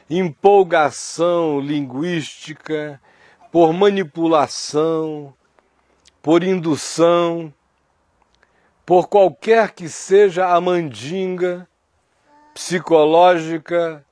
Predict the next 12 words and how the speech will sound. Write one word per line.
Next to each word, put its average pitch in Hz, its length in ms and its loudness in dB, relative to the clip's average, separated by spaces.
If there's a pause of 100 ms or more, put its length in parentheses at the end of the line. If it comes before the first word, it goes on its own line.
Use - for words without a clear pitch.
(140)
ou 165 100 -2
de 156 140 -10
qualquer 160 380 0
outra 151 520 -2
natureza. 147 1000 -6 (960)
De 139 160 -4
todas 220 540 2
essas 185 400 0
coisas 156 600 2
nós 170 300 -6
estamos 170 760 -8
despojados. 139 1500 -4